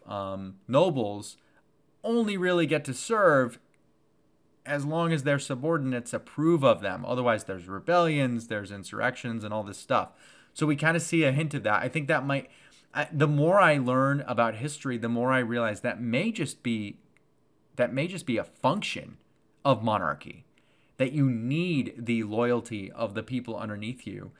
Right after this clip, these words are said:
in order to kinda make it work, right? So if they're not happy, then you can be king all you want, but it's not gonna last.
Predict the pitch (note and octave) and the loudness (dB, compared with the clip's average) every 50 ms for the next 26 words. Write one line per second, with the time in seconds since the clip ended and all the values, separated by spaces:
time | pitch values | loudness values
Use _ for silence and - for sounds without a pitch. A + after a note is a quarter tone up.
0 | _ _ - B2 B2 B2 - B2+ A#2+ A2+ G#2+ A2 - - - G#2+ A#2+ A2 G#2 G#2 | _ _ -10 -8 -8 -6 -4 -2 -2 -2 -2 -6 -8 -12 -10 -8 -6 -6 -6 -6
1 | G#2+ G#2+ - G#2+ F2 - F#2+ G#2+ G#2+ G2 - - - - - G2 G2 F#2+ G#2+ G#2 | -6 -8 -8 -8 -12 -10 -6 -4 -2 -2 -4 -6 -12 -14 -10 -8 -6 -6 -6 -8
2 | - - - A#2 - - A#2+ - B2 B2 C3+ C#3+ C3 A#2 A2 B2 C3 C3+ C3+ - | -10 -10 -10 -8 -8 -8 -6 -4 -2 0 2 2 2 2 2 2 2 2 0 0
3 | B2 A2+ G#2 G#2 F#2+ G2+ G#2 G2+ G2+ G2+ G2+ G2 G#2+ - _ _ _ _ _ _ | -4 -6 -6 -6 -6 -6 -6 -6 -6 -6 -8 -12 -14 -16 _ _ _ _ _ _
4 | _ _ _ _ _ _ _ - - G#2 A#2 B2 B2 B2 - B2 A2 G#2+ A2 B2 | _ _ _ _ _ _ _ -20 -14 -8 -6 -6 -6 -6 -8 -10 -8 -8 -6 -6
5 | A2+ G#2 G2 - _ _ _ _ _ _ - - D3 C#3+ C3+ C3 B2+ B2 A2+ A2 | -6 -6 -8 -14 _ _ _ _ _ _ -8 -4 -2 0 2 4 4 2 2 2
6 | A2+ B2+ C3+ B2 A#2 G2 - - - A2 - - - _ _ _ _ - B2 - | 2 2 4 4 4 2 0 0 -2 -2 -2 -2 -8 _ _ _ _ -18 -16 -6
7 | - C3 A#2 A2 - A2+ G2+ F#2+ G2 G2 E2+ - - - - - - - | 0 2 2 2 2 0 -4 -2 -2 -2 -2 -4 -6 -8 -12 -16 -20 -20